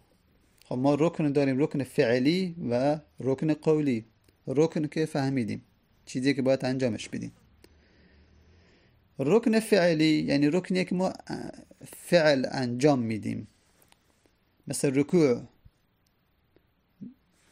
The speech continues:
یعنی حرکت می‌کنیم، به رکوع می‌ریم، خودمون رو خم می‌کنیم، سجود، اعتدال،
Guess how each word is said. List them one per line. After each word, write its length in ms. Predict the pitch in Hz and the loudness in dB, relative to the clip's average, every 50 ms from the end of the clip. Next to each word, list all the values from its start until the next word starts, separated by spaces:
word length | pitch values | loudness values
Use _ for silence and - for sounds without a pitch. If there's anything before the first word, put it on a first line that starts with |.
| _ _ - _ _ _ _ | _ _ -20 _ _ _ _
یعنی 220 | - 131 117 120 131 | -10 -6 -4 -4 -4
حرکت 500 | - - 123 127 - - 175 160 - - | -2 -2 -4 -4 0 2 2 2 2 0
می‌کنیم، 380 | 135 123 - - 120 117 113 | -2 -4 -4 -4 -4 -4 -2
به 60 | 113 117 | -2 -2
رکوع 300 | 120 120 - - 131 120 | -2 -2 -4 -4 -4 -2
می‌ریم، 260 | 117 117 110 110 104 | -2 -2 -2 -4 -6
خودمون 340 | - - 135 123 127 127 123 | -6 -4 -4 -2 -2 -2 -2
رو 60 | 123 | -2
خم 220 | - - 139 131 | -4 -4 -4 -4
می‌کنیم، 440 | 120 113 110 107 - - 110 110 110 | -2 -4 -6 -8 -8 -10 -10 -10 -8
سجود، 640 | - - - 131 120 123 156 147 127 - - _ - _ _ _ _ _ _ _ _ _ _ 139 | -10 -8 -6 -6 -2 0 2 2 2 0 -4 _ -20 _ _ _ _ _ _ _ _ _ _ -6
اعتدال، 680 | 135 123 117 - 135 123 120 147 143 135 127 117 113 | -6 -6 -4 -4 -6 -2 0 2 2 2 2 -2 -4